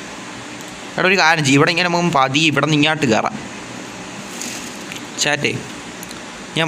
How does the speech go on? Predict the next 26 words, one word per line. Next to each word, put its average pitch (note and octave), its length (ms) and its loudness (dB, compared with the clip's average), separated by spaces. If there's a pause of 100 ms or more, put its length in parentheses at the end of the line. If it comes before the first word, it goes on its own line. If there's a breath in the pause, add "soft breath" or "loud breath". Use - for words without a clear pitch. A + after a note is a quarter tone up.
വന്ന F3 340 4
റൂട്ട് D3+ 360 4
എനിക്ക് D3 240 4
വളച്ചെടുക്കാം. D#3 540 4
നമുക്ക് E3 260 2
പതിയെ F#3+ 680 4
വണ്ടി C3 300 4
ഓടിക്കാം G#2+ 280 4
കേട്ടോ G#2 260 2
ചാറ്റേ. G#2+ 220 2 (580 loud breath)
ഈ, D3+ 40 6 (240)
ഏ, - 20 6 (600)
ഒറ്റ C#3+ 300 -2 (140)
അടിക്ക് F3+ 300 4
വണ്ടി E3 180 2 (140)
പറത്തി D#3 540 4
എടുത്തുകൊണ്ട് F3 320 4
പോകേണ്ട D3+ 260 4
ഒരാവശ്യമില്ല. C#3 480 4
കാരണം C#3+ 180 2
വെച്ചാൽ E3 240 2
സിംഗിൾ D3+ 320 4
പ്ലെയർ E3 220 4
ഒന്നും D#3 160 2
അല്ല, C#3+ 80 2 (180)
ഇവൻറ്റും E3+ 400 2